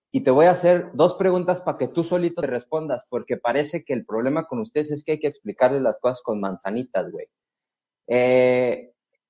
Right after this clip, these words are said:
el apoyo para los ninis se le da a las personas que ni trabajan y ni estudian.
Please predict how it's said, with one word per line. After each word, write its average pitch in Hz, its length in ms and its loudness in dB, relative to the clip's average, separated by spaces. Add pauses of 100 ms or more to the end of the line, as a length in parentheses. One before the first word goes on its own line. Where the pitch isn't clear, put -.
(100)
el 165 200 6
apoyo 233 400 6
para 202 180 6
los 196 200 2
ninis 170 580 0
se 131 200 -2
le 135 140 2
da 165 220 4
a 127 200 0
las 120 200 0
personas 147 680 -4 (160)
que 113 120 -2
ni 110 200 -2
trabajan 170 680 0 (760)
y 127 180 2
ni 123 200 2
estudian. 107 680 -2